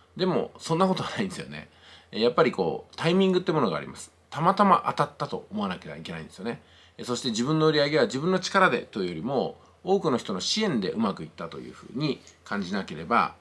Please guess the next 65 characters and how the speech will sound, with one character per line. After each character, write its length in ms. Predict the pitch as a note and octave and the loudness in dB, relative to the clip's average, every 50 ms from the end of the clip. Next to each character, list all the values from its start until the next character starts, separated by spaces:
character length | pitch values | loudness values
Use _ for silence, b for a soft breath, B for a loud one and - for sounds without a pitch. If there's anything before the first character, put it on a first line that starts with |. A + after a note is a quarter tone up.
| _ - | _ -14
あ 260 | D2 D2 C#2 B1+ C2+ | -12 -12 -12 -12 -10
ー、 40 | F#2 | -10
な 60 | G2 | -8
ら 80 | G2 G2 | -8 -8
な 80 | F2+ | -8
い 40 | E2 | -10
ん 60 | D2+ | -12
じ 80 | C2+ - | -12 -14
ゃ 40 | D2+ | -14
な 100 | C2+ C2+ | -16 -16
い 40 | - | -16
か 120 | - F#2 | -14 -12
な 120 | F#2 F#2 | -10 -10
と 100 | - D#2 | -10 -12
思 80 | - - | -14 -16
い 20 | |
ま 80 | C2+ - | -16 -16
す。 200 | - B1 A#1+ - - | -16 -18 -20 -20 -12
そ 160 | - - F3 | -6 -4 -2
う 20 | |
い 40 | G3+ | 0
う 20 | G#3 | 0
意 40 | |
味 60 | G3 C#3 | 0 0
で 60 | G#2+ | 0
言 100 | F#2+ F2 | 0 -2
う 20 | |
と 120 | - G2 G2+ | -2 -2 -2
ね、 160 | G#2 F#2+ F#2+ | -2 -4 -4
日 140 | - - C3+ | -4 -2 0
々 120 | A2+ F#2+ | 0 0
感 220 | - - A2 G#2 F#2+ | 0 0 0 0 0
謝。 200 | - D#2+ - - - B B B B B B B | -2 -6 -8 -10 -14 B B B B B B B
こ 100 | - - | -6 -2
れ 60 | G#2+ | -2
忘 180 | G2+ G2 - A#2+ | 0 0 0 -2
れ 80 | A2 | -2
て 100 | F#2+ - | 0 0
は 60 | E2+ | -2
い 40 | E2+ | -2
け 100 | - F2 | -4 -6
ま 120 | F2 F#2+ F#2+ | -8 -6 -6
せ 120 | G#2 F2+ | -6 -6
ん 60 | E2+ | -6
し、 380 | D#2+ - A2+ G2 D#2+ C#2 - - B B B B B B B B | -6 -4 -4 -4 -4 -4 -8 -12 B B B B B B B B
自 120 | A2 B2 D3 | -8 -4 0
分 140 | F#3 G3 | 2 2
の 80 | G3+ G3 | 2 2
商 220 | G3 - G#3 F3+ | 4 6 6 6
売、 240 | B2 F2 D#2 - - - | 6 4 2 -2 -8 -14
つ 120 | - - C#3+ | -12 -6 -2
ま 100 | A#2+ G2 | -2 -2
り 140 | F2 - - | -2 -4 -6
商 340 | - - - - G3 G3+ F#3+ | -6 -6 -4 -2 0 0 2
い 60 | C#3 | 2
に 120 | G#2 F2+ D#2+ | 0 -2 -2
対 220 | - D#2+ D#2+ D#2+ | -4 -6 -6 -8
し 60 | - | -8
て、 340 | - G#2 F#2+ D#2+ C2 - - - b b b b b | -6 -6 -6 -6 -6 -8 -12 -18 b b b b b
商 340 | - B2 - - A3+ B3 A#3 | -10 -8 -4 -2 2 2 4
い 80 | C#3+ - | 2 2
心 320 | - G3+ - - F2+ E2 | 0 -2 -4 -2 -2 -2
を 60 | D#2+ | -4
持 140 | D2+ D2 - | -6 -8 -12
つ 180 | - - - | -14 -16 -18